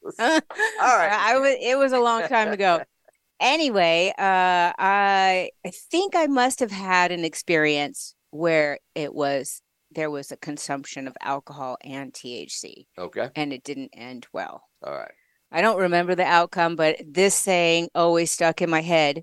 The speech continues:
Speaker 1: "Weed before beer,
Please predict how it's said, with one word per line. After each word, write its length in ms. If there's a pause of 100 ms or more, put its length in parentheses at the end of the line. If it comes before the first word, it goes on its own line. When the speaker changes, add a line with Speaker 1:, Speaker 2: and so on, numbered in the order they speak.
(160)
Speaker 1:
"Weed 680 (120)
before 680
beer, 680